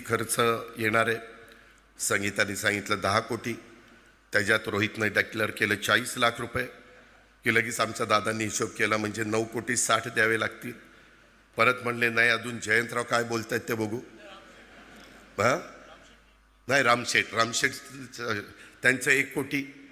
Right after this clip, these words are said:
रामशेठने पहिलं पण एक कोटी दिलेलेच आहे. म्हणजे त्यांनी, म्हणजे असला कर्णाचा अवतार तर मी दुसरा कुठंच बघितलेला नाहीये. म्हणजे खरंच दिलदारपणा. पैसे तर सगळेच कमवतात,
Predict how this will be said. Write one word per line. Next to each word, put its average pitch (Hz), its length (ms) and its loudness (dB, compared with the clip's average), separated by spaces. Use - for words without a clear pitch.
रामशेठने 139 520 2
पहिलं 147 360 2
पण 170 180 0
एक 165 160 -2
कोटी 156 240 -4
दिलेलेच 131 460 0
आहे. 78 80 -8
म्हणजे 120 300 4
त्यांनी, 151 640 0
म्हणजे 127 320 2
असला 139 500 2
कर्णाचा 143 500 2
अवतार 139 420 0
तर 156 40 4
मी 147 120 0
दुसरा 143 320 2
कुठंच 147 340 0
बघितलेला 123 540 0
नाहीये. 104 320 -2
म्हणजे 135 180 4
खरंच 185 260 4
दिलदारपणा. 156 640 2
पैसे 127 300 4
तर 156 140 2
सगळेच 147 400 2
कमवतात, 151 380 2